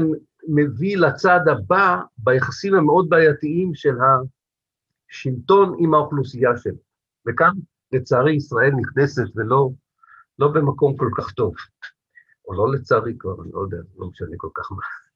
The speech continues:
<laughs> אבל מה שחשוב זה מה שקרה. באלף תשע מאות שישים וחמש בעצם היועצים האמריקאים אומרים לשאה,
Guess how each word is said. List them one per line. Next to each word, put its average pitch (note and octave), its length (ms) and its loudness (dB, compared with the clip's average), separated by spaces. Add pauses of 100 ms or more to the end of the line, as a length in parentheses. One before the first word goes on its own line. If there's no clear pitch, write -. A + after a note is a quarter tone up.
(120)
<laughs> - 1040 -8
אבל C3 160 2
מה E3+ 140 4
שחשוב F3+ 360 2
זה D3 140 4
מה B2+ 140 2
שקרה. G#2 480 0 (680)
באלף B2+ 360 2
תשע E3 200 2
מאות G#3 300 2 (260)
שישים D#3 340 0
וחמש C3 460 2
בעצם A#2+ 680 -2 (520)
היועצים A2+ 880 0
האמריקאים G2 1200 -2 (960)
אומרים A#2 460 2
לשאה, B2 580 4